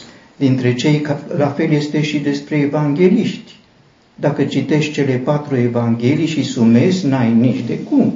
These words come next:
Uh, nici persoana, nici lucrarea, uh, Domnului Iisus.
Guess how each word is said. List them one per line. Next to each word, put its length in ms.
Uh, 120
nici 220
persoana, 680
nici 280
lucrarea, 580
uh, 60
Domnului 760
Iisus. 560